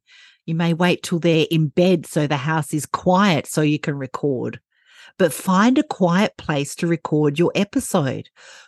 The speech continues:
Close the doors and windows. Put your phone on silent mode or turn it off. And remember, you don't need a lot of tools to record a show.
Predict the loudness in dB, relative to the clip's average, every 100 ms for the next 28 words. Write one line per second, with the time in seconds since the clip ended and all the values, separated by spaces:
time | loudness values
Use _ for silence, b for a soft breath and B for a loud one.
0 | _ -6 2 4 4 2 0 2 2 0
1 | -2 -4 -4 -4 -4 -6 -2 -2 2 0
2 | 0 -2 2 4 4 4 0 B B B
3 | _ _ 0 2 0 0 0 0 -2 -2
4 | -2 -4 -6 -2 0 2 0 -2 -2 0
5 | -2 -8 -16 -18 _ b b -4 0 2
6 | 2 2 2 2 0 0 0 0 -2 0
7 | 0 -2 -4 _ -10 -2 0 0 -2 -6
8 | -14 -16 b b b 0 0 2 -2 -4
9 | 0 2 4 2 0 -4 -2 -4 -4 -6
10 | -10